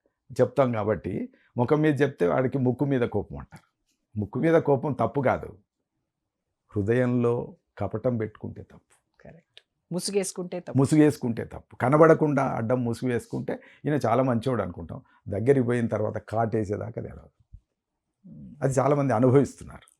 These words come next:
Speaker 1: కాబట్టి నేను హెచ్చరించటం, కవిగా నా పాత్ర ఏంటిదంటే చెడును చెడు, మంచిని
Speaker 2: మంచిని
Speaker 1: మంచి,
Speaker 2: మంచి. దూద్ కా దూద్,
Speaker 1: నలుపు
Speaker 2: పానీ కా
Speaker 1: నలుపు.
Speaker 2: పానీ.
Speaker 1: ఆ, ఎస్, exactly. జో, జిస్ కాలా హై, ఓ
Speaker 2: ఓ
Speaker 1: కాలా హై.
Speaker 2: కాలా హై.
Speaker 1: జిస్,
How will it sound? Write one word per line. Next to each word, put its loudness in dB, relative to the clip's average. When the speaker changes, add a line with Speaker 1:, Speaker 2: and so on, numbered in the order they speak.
Speaker 1:
కాబట్టి -8
నేను 0
హెచ్చరించటం, -2
కవిగా -2
నా -6
పాత్ర -4
ఏంటిదంటే -6
చెడును 2
చెడు, -2
మంచిని -4
Speaker 2:
మంచిని -4
Speaker 1:
మంచి, -8
Speaker 2:
మంచి. -18
దూద్ -4
కా -6
దూద్, 0
Speaker 1:
నలుపు 6
Speaker 2:
పానీ 6
కా 8
Speaker 1:
నలుపు. 4
Speaker 2:
పానీ. 4
Speaker 1:
ఆ, 6
ఎస్, 0
exactly. 0
జో, -2
జిస్ 2
కాలా 6
హై, 4
ఓ 4
Speaker 2:
ఓ 0
Speaker 1:
కాలా 4
హై. 0
Speaker 2:
కాలా 0
హై. -10
Speaker 1:
జిస్, -4